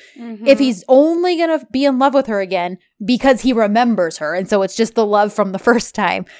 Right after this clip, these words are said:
Speaker 2: then why did you drag us through this for seven weeks if he's not actually falling back in love with her during all of this time?
Speaker 1: And they, and they even re-brought that up.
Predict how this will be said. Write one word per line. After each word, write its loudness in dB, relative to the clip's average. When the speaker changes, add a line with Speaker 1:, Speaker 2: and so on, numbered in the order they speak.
Speaker 2:
then 4
why 8
did 0
you 0
drag 4
us 4
through -2
this -2
for -2
seven -2
weeks -6
if -4
he's 0
not 2
actually 0
falling 6
back 2
in 0
love 0
with 2
her 4
during -2
all 0
of -4
this -6
time? -2
Speaker 1:
And -4
they, -6
and -6
they -6
even -10
re-brought -4
that -2
up. -8